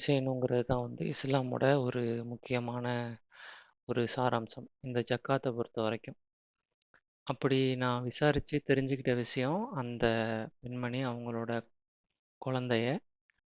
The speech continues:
சத்துணவுக்காக முக்கியமா கவர்மெண்ட் ஸ்கூல்ல சேர்த்துருக்காங்க. அந்த குழந்தை அப்படியாச்சும் ஒரு வேளை நிம்மதியா சாப்பிடும் அப்படிங்கிற ஒரு எண்ணம். ஆ,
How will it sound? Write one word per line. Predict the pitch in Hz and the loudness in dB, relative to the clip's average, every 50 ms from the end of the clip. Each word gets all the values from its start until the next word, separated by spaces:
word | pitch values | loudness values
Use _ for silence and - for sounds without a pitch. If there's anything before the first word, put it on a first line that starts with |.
| _ _ _ _ _ - | _ _ _ _ _ -10
சத்துணவுக்காக | - - - 139 - - - 175 170 156 151 143 - - 131 131 120 135 135 - - _ _ _ _ _ _ _ _ _ _ _ _ | -2 0 0 0 0 0 0 2 4 4 4 2 2 2 2 2 2 0 -4 -4 -6 _ _ _ _ _ _ _ _ _ _ _ _
முக்கியமா | - 127 117 - - 127 117 113 117 120 143 175 - _ _ _ | -8 -8 -8 -4 -2 -2 -2 -2 -2 -4 -4 -6 -8 _ _ _
கவர்மெண்ட் | 131 123 131 131 139 139 127 | 2 4 4 4 2 0 -2
ஸ்கூல்ல | - - - 123 117 117 123 135 131 | -4 -6 -8 -8 -6 -4 -4 -4 -4
சேர்த்துருக்காங்க. | - - 113 - - - - - 104 107 - - _ _ _ _ _ _ _ _ _ _ _ _ | -2 -4 -4 -4 -6 -10 -12 -14 -14 -14 -16 -18 _ _ _ _ _ _ _ _ _ _ _ _
அந்த | _ - 135 123 123 | _ -6 -4 -4 -4
குழந்தை | - - 127 131 135 135 127 | 0 0 2 2 4 2 2
அப்படியாச்சும் | 120 - 131 135 131 127 - - 147 | 2 2 2 2 2 2 2 0 0
ஒரு | 131 127 123 | 0 2 2
வேளை | 120 123 127 131 131 127 127 127 127 - _ - | 2 2 4 4 4 4 4 2 0 -4 _ -12
நிம்மதியா | 127 120 120 120 120 120 123 | -10 -8 -4 -2 2 2 2
சாப்பிடும் | 120 - - 127 120 - - 117 117 117 117 113 113 110 - _ | 0 -2 -6 -8 -8 -8 -6 -4 -4 -4 -4 -4 -8 -10 -10 _
அப்படிங்கிற | - 104 - - 117 113 113 113 110 113 110 110 113 | -10 -10 -8 -6 -6 -6 -4 -4 -4 -4 -4 -4 -4
ஒரு | 113 110 113 110 | -4 -4 -4 -4
எண்ணம். | 107 - 113 113 117 - _ _ _ _ _ _ _ _ _ _ _ _ _ _ _ _ _ _ _ _ _ _ _ | -4 -4 -6 -8 -12 -12 _ _ _ _ _ _ _ _ _ _ _ _ _ _ _ _ _ _ _ _ _ _ _
ஆ, | - | -2